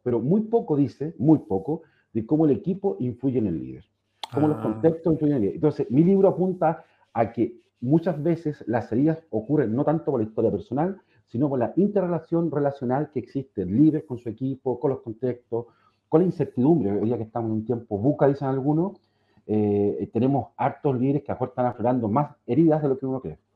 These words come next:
Speaker 1: ¿Y eso qué produce? Un líder con más heridas, menor rentabilidad, menor bienestar en su organización y menor cumplimiento de su propio proyecto de vida. Yo tomo estos tres aspectos.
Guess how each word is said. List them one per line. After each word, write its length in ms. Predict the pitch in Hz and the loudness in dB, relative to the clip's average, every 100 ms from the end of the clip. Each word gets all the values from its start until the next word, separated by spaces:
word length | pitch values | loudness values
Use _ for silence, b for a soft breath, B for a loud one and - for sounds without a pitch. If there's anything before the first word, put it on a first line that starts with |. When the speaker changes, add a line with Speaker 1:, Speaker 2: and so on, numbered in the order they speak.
| _ _ _ _ _ - | _ _ _ _ _ 6
Speaker 1:
¿Y 100 | 180 | 6
eso 140 | 190 | 8
qué 100 | 208 | 8
produce? 540 | 208 214 220 240 240 - _ | 8 8 6 0 -2 -10 _
Un 200 | 127 135 | 0 6
líder 280 | 160 160 - | 8 6 2
con 360 | 131 127 123 - | -2 0 -2 -4
más 260 | 117 151 165 | -2 0 2
heridas, 440 | 165 180 190 196 _ _ | 2 4 2 -4 _ _
menor 280 | 104 120 160 | -2 2 2
rentabilidad, 680 | 160 156 160 160 175 180 180 _ _ _ _ | 2 0 2 2 2 0 -6 _ _ _ _
menor 260 | 113 123 147 | -2 0 0
bienestar 460 | 151 151 - 147 | 0 -2 -2 -2
en 60 | 147 | -2
su 380 | - 139 135 127 | -6 -6 -2 0
organización 600 | 123 127 131 170 214 - b b b | 0 0 -2 -2 -2 -4 b b b
y 140 | 123 104 | -4 0
menor 400 | 107 110 135 - | 2 2 0 -4
cumplimiento 640 | 131 120 107 123 143 135 | -8 -2 0 0 -2 -8
de 60 | - | -8
su 100 | - | -4
propio 200 | 233 123 | -4 -4
proyecto 360 | 113 123 - | -4 -6 -4
de 100 | 110 | 0
vida. 220 | 104 82 - - | 0 0 -4 -12
Yo 180 | 95 | -8
tomo 160 | - 131 | -4 -6
estos 180 | 131 120 | -6 -6
tres 160 | 170 | -4
aspectos. 320 | 139 - - | -4 -8 -20